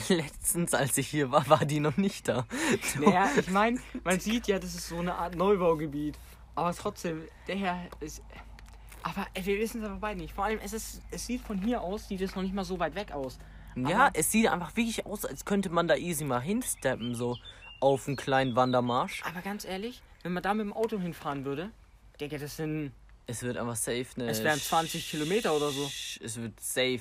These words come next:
Speaker 1: eine halbe Stunde dauern.
Speaker 2: Länger, würde ich sagen. Weil wie willst du da so auf den anderen Berg kommen? Da ist einfach keine Straße, da, da,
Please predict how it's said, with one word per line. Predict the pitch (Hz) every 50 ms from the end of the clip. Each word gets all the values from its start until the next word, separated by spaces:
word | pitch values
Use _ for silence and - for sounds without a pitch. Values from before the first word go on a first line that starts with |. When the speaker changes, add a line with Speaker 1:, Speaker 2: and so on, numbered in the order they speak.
| - -
Speaker 1:
eine | 131 120 120
halbe | 117 117 110 110
Stunde | 110 - - 127 127 123 117
dauern. | 113 117 113 113 110 113 110 - _
Speaker 2:
Länger, | - 113 113 113 123 127 127 123 123
würde | 120 117 120
ich | 120 -
sagen. | - 123 120 120 120 120 - - - - - -
Weil | - 147 143 143
wie | 185 180
willst | 202 196 196 -
du | 185 151
da | 165 175 196 196 165 - 143
so | 160 170 160
auf | 160 -
den | - 165 -
anderen | - 196 196 175 151
Berg | 175 185 208 -
kommen? | - 151 127 127 - - -
Da | 143
ist | 156 165 175 180 - -
einfach | 190 175 175 -
keine | - 175 156 143
Straße, | - - 156 170 190 226 220 - 147
da, | 139 135 131
da, | 123 139 135 135 131